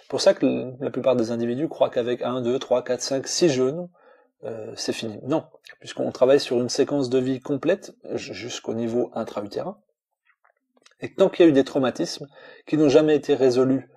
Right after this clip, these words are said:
euh, de manière globale, euh, avec la force vitale et dans les respects, euh, des lois, euh, de la physiologie, ça demeurera des obstructions,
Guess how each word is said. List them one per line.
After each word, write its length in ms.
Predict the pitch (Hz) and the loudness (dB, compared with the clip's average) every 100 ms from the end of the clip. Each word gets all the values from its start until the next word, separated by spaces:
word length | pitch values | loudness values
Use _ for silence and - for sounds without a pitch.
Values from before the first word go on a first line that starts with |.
| _ _ _ | _ _ _
euh, 80 | 110 | -4
de 120 | 117 | -2
manière 440 | 120 120 120 117 | -2 -2 -4 -6
globale, 640 | 104 110 143 135 117 104 _ _ _ - - _ | -4 2 6 6 4 -2 _ _ _ -20 -20 _
euh, 480 | - 110 117 - - - | -6 -6 -6 -6 -6 -6
avec 260 | 110 120 | -2 -2
la 80 | 120 | -2
force 240 | - 120 | -2 -4
vitale 280 | 117 123 135 | -4 -2 -2
et 60 | 107 | -2
dans 120 | 107 | -6
les 120 | 104 | -6
respects, 460 | 107 143 - 147 139 - - - - | -4 -4 0 0 0 -4 -20 -20 -10
euh, 240 | 113 107 | -8 -8
des 200 | 101 113 | -4 -2
lois, 380 | 113 117 120 113 | 2 2 0 -2
euh, 640 | 101 101 101 107 107 107 107 | -6 -10 -14 -16 -18 -18 -14
de 80 | |
la 80 | - | -14
physiologie, 600 | - 107 104 101 98 175 202 _ _ _ _ _ _ _ _ _ _ _ | -12 -8 -8 -8 -8 -10 -10 _ _ _ _ _ _ _ _ _ _ _
ça 520 | - - - - - | -6 -6 -6 -2 0
demeurera 520 | 117 160 160 143 - 147 | 4 4 4 0 0 2
des 200 | 131 131 | 2 0
obstructions, 720 | 131 - 120 - - 143 | -4 -8 -8 -6 -10 -12